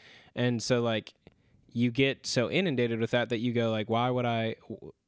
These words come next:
like, I, I know people who have said things like, "I,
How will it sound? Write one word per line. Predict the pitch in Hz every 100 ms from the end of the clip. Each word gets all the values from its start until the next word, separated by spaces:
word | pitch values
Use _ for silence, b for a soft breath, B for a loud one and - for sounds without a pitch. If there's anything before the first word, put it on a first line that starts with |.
| - -
like, | 123 -
I, | 135
I | 123
know | 135 143
people | 139 143 139
who | 131 127 127 110
have | 117 110
said | 127 117
things | 120 110
like, | 113 107
"I, | 117